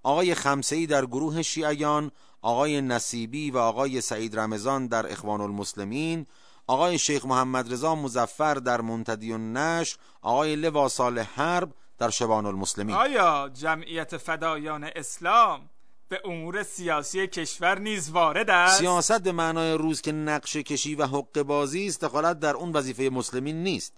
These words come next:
Speaker 1: اما سیاست به معنای تدبیر امور جامعه از روی قوانین اسلام بر مسلمانان وارد و دخالت در اون لازمه و این عین دیانت ماست.
Speaker 2: به نظر شما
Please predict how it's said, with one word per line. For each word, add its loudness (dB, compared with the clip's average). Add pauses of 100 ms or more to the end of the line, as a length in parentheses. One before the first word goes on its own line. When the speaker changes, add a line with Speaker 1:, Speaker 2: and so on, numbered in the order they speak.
(320)
Speaker 1:
اما 6
سیاست 6
به 0
معنای 2
تدبیر 0
امور 4
جامعه 0 (320)
از 4
روی 4
قوانین 6
اسلام 2
بر 4
مسلمانان 2
وارد 2 (300)
و 0
دخالت 6
در 8
اون 2
لازمه 4 (340)
و 0
این 4
عین 6
دیانت 6
ماست. -6 (560)
Speaker 2:
به -2
نظر 0
شما 0